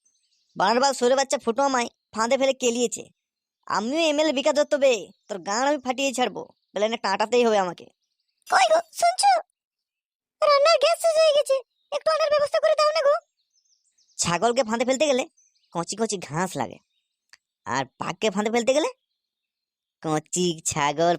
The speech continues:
Speaker 1: পাঁঠা। আমার তো পাঁঠা নেই, বাড়িতে একটা পাঁঠি আছে, ওই বাপ ভাতারিকে দিয়েই কাজে লাগাতে হবে মনে হচ্ছে।
Speaker 2: এই পাকার কো ঢেমরা ভাতার,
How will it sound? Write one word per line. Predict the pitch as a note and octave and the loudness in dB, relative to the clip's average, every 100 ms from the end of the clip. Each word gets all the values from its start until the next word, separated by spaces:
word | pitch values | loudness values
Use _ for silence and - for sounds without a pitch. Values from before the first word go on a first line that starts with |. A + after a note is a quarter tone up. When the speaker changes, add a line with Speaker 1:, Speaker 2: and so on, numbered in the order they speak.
| - | -2
Speaker 1:
পাঁঠা। | D#3 D3+ - F3+ D#3+ C3 - _ _ _ | -6 -4 -2 0 0 -2 -6 _ _ _
আমার | - - - | -10 -8 -8
তো | - | -10
পাঁঠা | C3+ - G#3+ F#3 | -12 -6 -6 -4
নেই, | A#2 - _ _ _ _ | -8 -14 _ _ _ _
বাড়িতে | - A#2+ D3+ F3+ G3 | -4 -2 -2 -2 -4
একটা | - - | -4 -6
পাঁঠি | B2+ D3 - G#3 D3+ | -6 -6 -2 0 0
আছে, | - - _ _ _ _ _ _ _ E3 | -4 -14 _ _ _ _ _ _ _ -4
ওই | E3+ C#3 | -4 -2
বাপ | C#3 C#3+ C#3+ | -4 -4 -6
ভাতারিকে | D#3 F#3 F3 E3+ | -4 -4 -4 -4
দিয়েই | F3+ F3 D#3+ | -2 0 0
কাজে | D3+ D3 | 0 0
লাগাতে | C3 C3 | -2 -4
হবে | B2 G#2+ | -10 -10
মনে | F#2 | -16
হচ্ছে। | _ - - _ _ _ _ - | _ -14 -14 _ _ _ _ -2
Speaker 2:
এই | E5 F5+ - | 4 4 4
পাকার | E5 E5 D5 | 2 2 0
কো | D5+ | -2
ঢেমরা | D5+ D#5+ D#5 | 0 0 0
ভাতার, | A#4+ | -2